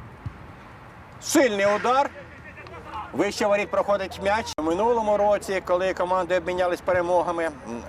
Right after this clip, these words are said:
е, дома і на виїзді. Ну і в цьому році, звісно, також.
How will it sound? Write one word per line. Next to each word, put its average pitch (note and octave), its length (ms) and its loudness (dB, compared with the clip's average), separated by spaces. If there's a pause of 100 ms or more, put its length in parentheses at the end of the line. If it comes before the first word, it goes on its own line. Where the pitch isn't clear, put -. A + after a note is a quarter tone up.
(140)
е, A#2 260 -4 (460)
дома E3 400 2
і E3 80 -2
на D#3+ 100 2
виїзді. D#3 460 0 (720)
Ну C4 160 2
і A3 80 2
в D#3+ 60 -4
цьому A#3 360 2
році, G#3 400 2 (420)
звісно, E3+ 540 0 (1080)
також. A3 460 0